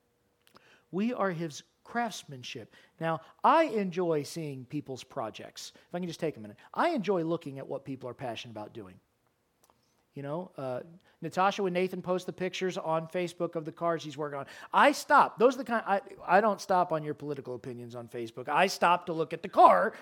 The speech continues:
that Nathan is working on, okay? Because to me, that's interesting. I'm not interested in cars, especially the old trucks that Nathan wore. I'm not, I don't have any, any personal interest in that. I'm not passionate about it. I don't think I will ever own anything remotely like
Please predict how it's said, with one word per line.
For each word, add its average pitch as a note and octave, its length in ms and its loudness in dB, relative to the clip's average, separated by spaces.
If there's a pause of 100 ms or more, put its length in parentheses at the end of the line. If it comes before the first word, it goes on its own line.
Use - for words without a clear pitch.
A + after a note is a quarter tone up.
that A3 140 6
Nathan G3 320 4
is A3+ 100 2
working A#3 400 6
on, A#2 180 -10 (240)
okay? G#3 360 6 (180)
Because C4+ 300 10
to C4+ 80 -4
me, D#4+ 140 8
that's C4 220 6
interesting. D4 440 -2 (720)
I'm C#4 180 8
not A3 140 6
interested E3 340 -6
in C3+ 60 -16
cars, - 460 -6 (400)
especially E3+ 420 0
the B2+ 240 -6
old D3 300 -2
trucks C#3+ 300 -6
that B2+ 160 -10
Nathan E3+ 300 -4
wore. C3 140 -8
I'm C#4 160 4
not, C4 220 0
I A3+ 80 10
don't B3+ 100 6
have G3 140 4
any, F3+ 220 -2 (220)
any G#3+ 180 4
personal G3+ 420 2
interest G3+ 260 -6
in D#3+ 80 -6
that. G#3 140 6
I'm G3 80 4
not E3 160 -2
passionate F3 380 2
about F3 240 8
it. A3 60 -2 (200)
I F3+ 100 8
don't F#3 160 2
think F3 140 -2
I E3+ 100 8
will E3+ 160 6
ever F#3+ 220 6
own F#3+ 120 4
anything G3+ 360 0
remotely A3 400 2
like C#4+ 360 8